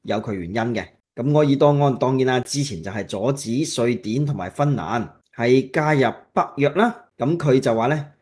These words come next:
呢兩個國家同庫爾德武裝分子保持聯絡，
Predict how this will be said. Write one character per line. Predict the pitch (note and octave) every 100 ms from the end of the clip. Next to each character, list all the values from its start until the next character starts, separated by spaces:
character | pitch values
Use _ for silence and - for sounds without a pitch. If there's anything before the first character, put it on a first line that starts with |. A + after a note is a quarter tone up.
| _ -
呢 | A#3 C#4+
兩 | F#3+ C#3+
個 | D#3
國 | D3+ D3 C#3+ D3
家 | D#3+ D#3+ D#3 - _
同 | - A#2+ B2
庫 | - D3+
爾 | D3+
德 | - - A#2
武 | A#2+ D3
裝 | D3 D#3+ D3
分 | A#2+ A#2+
子 | - C#3 -
保 | G2 A2+ E3+
持 | G3+ - G#2+ G2
聯 | G#2
絡， | C3 C3+